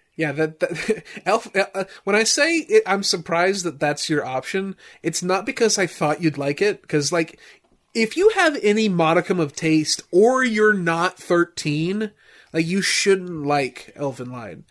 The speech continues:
Like, when I was, like, young, I was like, "Yeah, this is cool." And I, like, I used to think the fucking ending was artsy, where, like, the clock chimes and she, like, "Oh, maybe she appeared, maybe she didn't." No, fuck you. Elfen Lied is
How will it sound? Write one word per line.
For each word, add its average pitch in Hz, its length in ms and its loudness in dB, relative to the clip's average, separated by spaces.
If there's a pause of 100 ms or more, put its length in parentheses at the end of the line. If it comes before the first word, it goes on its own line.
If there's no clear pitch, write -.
(160)
Like, 170 120 2
when 175 80 6
I 190 120 2
was, 208 220 2
like, 156 300 -4
young, 151 280 2
I 147 40 -2
was 147 120 -2
like, - 180 -2
"Yeah, 214 500 0 (240)
this 214 140 2
is 147 100 -2
cool." 240 400 4
And 175 80 4
I, 175 60 8
like, 180 140 4
I 208 140 4
used 226 240 0
to 185 60 -10
think 202 220 0
the 175 100 -2
fucking 190 360 0
ending 170 600 2 (300)
was 151 180 -2
artsy, 170 540 0
where, 143 160 -2
like, 143 180 -4
the 139 60 -6
clock - 380 -2
chimes 156 540 0
and 135 100 -6
she, 151 300 -2 (240)
like, 139 240 -2 (240)
"Oh, 180 360 6
maybe 175 260 2
she 220 200 0
appeared, 240 420 0
maybe 196 200 2
she 208 140 -6
didn't." 240 400 -2
No, 185 180 -2
fuck 175 280 -2
you. 135 140 -6
Elfen 220 320 0
Lied 262 200 2
is 160 240 -4